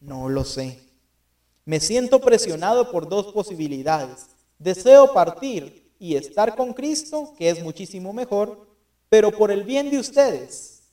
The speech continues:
es preferible", diga preferible, "que yo permanezca en este mundo". Convencido de esto. Cuando alguien está convencido, ¿qué quiere decir? Que nadie lo va a mover de esa convicción que tiene.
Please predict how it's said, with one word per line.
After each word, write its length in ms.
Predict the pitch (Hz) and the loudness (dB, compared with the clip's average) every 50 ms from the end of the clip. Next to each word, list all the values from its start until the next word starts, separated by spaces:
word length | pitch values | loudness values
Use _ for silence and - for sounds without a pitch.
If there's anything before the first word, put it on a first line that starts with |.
| _ _ _ _ _ _ _ | _ _ _ _ _ _ _
es 200 | - 180 196 196 | -6 -6 -6 -2
preferible", 720 | 202 226 226 226 220 - - 156 165 214 220 175 147 143 139 | 0 0 0 0 0 0 -2 -4 -2 -4 -6 -6 -6 -4 -4
diga 220 | 170 190 226 233 | 0 2 4 2
preferible, 920 | 233 233 214 196 180 180 175 151 156 190 233 214 151 135 127 127 127 _ _ _ _ _ _ _ _ _ _ _ _ - | 2 2 0 -2 -2 -2 -4 -4 -4 -4 -4 -4 -6 -12 -16 -18 -20 _ _ _ _ _ _ _ _ _ _ _ _ 0
"que 120 | 208 196 | 0 2
yo 120 | 196 208 202 | 2 2 0
permanezca 1080 | 208 214 202 180 165 156 170 190 214 214 214 - - 220 202 202 202 208 - - _ _ _ - | 0 -2 -4 -4 -6 -6 -6 -6 -6 -6 -8 -6 -4 -4 -4 -4 -4 -10 -14 -20 _ _ _ -18
en 160 | 175 147 147 | -16 -14 -12
este 240 | 151 151 151 - 151 | -12 -12 -12 -14 -14
mundo". 540 | 151 156 156 147 135 127 123 123 123 123 - _ _ _ _ _ _ _ _ | -12 -12 -12 -12 -12 -14 -16 -16 -16 -18 -18 _ _ _ _ _ _ _ _
Convencido 840 | - 226 220 208 202 202 196 202 196 - - 277 294 294 277 262 254 | 4 4 6 6 4 2 2 2 -2 -4 -4 -4 0 4 6 8 8
de 140 | 254 262 240 | 10 8 8
esto. 240 | 254 254 - 165 - | 6 2 -4 -6 -6
Cuando 260 | - 190 185 185 220 | -4 -4 -2 0 0
alguien 200 | 247 277 285 262 | 0 0 0 -4
está 200 | 220 - 262 262 | -4 -2 -2 -2
convencido, 640 | - 277 262 240 220 208 - 254 277 294 277 247 | -2 -2 -4 -4 -4 -6 -6 -6 -2 2 2 4
¿qué 120 | - 254 247 | 4 2 0
quiere 220 | 262 277 269 262 | 0 2 4 4
decir? 400 | 240 202 226 294 339 320 - - _ - - _ _ | 4 4 2 -4 -8 -10 -12 -16 _ -20 -20 _ _
Que 100 | - 160 | -14 -14
nadie 600 | 143 147 156 185 220 269 294 302 277 277 262 240 | -12 -12 -10 -6 -4 -2 0 0 2 4 4 4
lo 160 | 220 180 170 | 4 4 2
va 280 | 175 214 247 254 247 - - | 4 2 2 0 -2 -6 -6
a 100 | 214 202 | -6 -6
mover 460 | 180 165 151 151 196 262 277 277 247 | -4 -6 -6 -4 -2 0 0 0 -2
de 200 | 180 190 196 202 | -2 -4 -4 -6
esa 180 | 208 - 233 220 | -4 -4 -4 -4
convicción 540 | 226 214 190 160 147 - - - 185 185 180 | -4 -4 -6 -6 -8 -10 -10 -12 -12 -12 -10
que 120 | - 180 | -12 -12
tiene. 320 | 180 233 240 233 - 233 | -8 -4 -4 -4 -4 -6